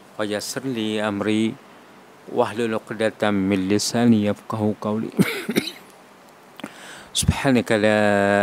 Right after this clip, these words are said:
علم لنا إلا ما علمتنا إنك أنت العليم الحكيم.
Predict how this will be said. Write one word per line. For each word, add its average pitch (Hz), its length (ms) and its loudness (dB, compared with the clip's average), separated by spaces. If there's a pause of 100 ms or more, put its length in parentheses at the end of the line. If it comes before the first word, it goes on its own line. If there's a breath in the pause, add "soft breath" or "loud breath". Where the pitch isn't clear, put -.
(180)
علم 104 380 2
لنا 104 800 0
إلا 104 320 0
ما 101 240 2
علمتنا 101 640 -2 (800)
إنك 101 400 0
أنت 101 800 0
العليم 104 680 0
الحكيم. 95 440 -12